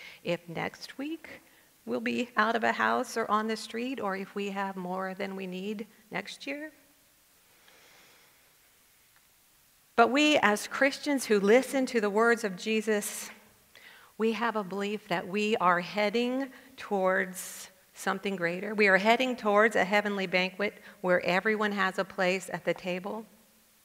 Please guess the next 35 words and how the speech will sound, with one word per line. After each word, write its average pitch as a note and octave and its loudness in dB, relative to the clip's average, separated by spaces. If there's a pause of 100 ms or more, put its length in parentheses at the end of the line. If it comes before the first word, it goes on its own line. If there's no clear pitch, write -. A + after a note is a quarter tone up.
(600)
And F#3 0
here C4 2
and A3+ 2
now, G#3+ 6
whatever G3+ 4
our F#3 4
social F#3+ -2
location G3 0
may F3+ 0
be, G3+ -2
we G3+ 0
are F#3 0
called A3+ -2 (360)
to A3 -4
live G#3+ 2
into G#3 -4
that F#3 -4
vision. D#3 -8 (1500)
When F3+ -4
we F3 -6
sing, E3 -6
"Be E3+ -2
Thou D#3 0
My D3+ -6
Vision," D3+ -10 (100)
are E3+ -8
we F#3+ -4
living A#3 -2
into G#3 -4
the F3 -8
vision G#3 -2
of E3+ -8
God's F3 -4
kingdom F3+ -8
where E3 -6